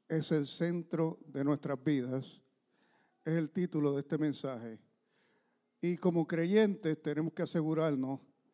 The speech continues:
que Jesús tome el lugar que le corresponde en nuestras vidas.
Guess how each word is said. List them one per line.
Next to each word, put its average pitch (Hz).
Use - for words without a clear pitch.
que 180
Jesús 160
tome 214
el 160
lugar 175
que 160
le 160
corresponde 165
en 147
nuestras 143
vidas. 156